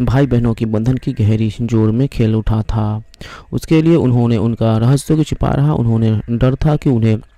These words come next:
यार अविश्वसनीय सामना का करना पड़ता है, लेकिन उनके रहस्यों का भार सहन करने के लिए बहुत भारी हो गया था। एक शाम जब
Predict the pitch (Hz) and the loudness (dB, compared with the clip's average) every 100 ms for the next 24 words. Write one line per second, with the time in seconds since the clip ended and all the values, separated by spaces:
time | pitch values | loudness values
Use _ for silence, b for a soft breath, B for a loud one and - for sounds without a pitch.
0 | _ _ _ _ - - 131 156 131 117 | _ _ _ _ -18 -4 0 2 2 0
1 | - 131 139 147 120 110 110 - 143 B | -2 0 0 -2 -2 0 0 0 -2 B
2 | B B - 113 - 110 - 107 120 127 | B B -2 0 0 0 0 2 4 4
3 | - 139 147 151 123 117 - 160 - - | 2 -2 0 2 4 2 2 0 0 -4
4 | 113 107 - B B B B 120 139 147 | -4 -4 -6 B B B B 2 2 2
5 | 120 117 110 - 117 135 - 151 139 107 | 0 0 0 -2 -2 -2 -2 0 0 0
6 | 113 110 - 107 110 113 139 131 113 113 | -2 -2 -2 -2 0 0 0 -2 -2 -2
7 | 107 107 104 104 107 117 - 135 151 120 | 0 -2 -2 -2 0 -2 -2 -2 -2 0
8 | 113 107 | -2 -2